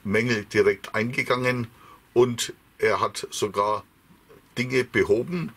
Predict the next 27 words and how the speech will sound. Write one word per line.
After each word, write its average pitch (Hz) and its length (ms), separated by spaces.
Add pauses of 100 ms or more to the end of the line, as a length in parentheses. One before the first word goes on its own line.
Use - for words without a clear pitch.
(420)
die 113 100
wir 107 140
gar 101 200
nicht 107 220
als - 240
Mängel 113 400
erkannt 101 560
und 98 160
damit 98 260
auch 90 160
nicht 98 200
als 87 220
Mängel 95 340
reklamiert 92 560
hatten, 82 320 (260)
wie 87 120
zum 95 140
Beispiel 92 360
unsere 95 260
Trittstufe. 92 720 (400)
Es - 160
kam 104 200
dann 98 140
noch 101 160
ein 123 160
Mangel 120 300
hinzu, 120 420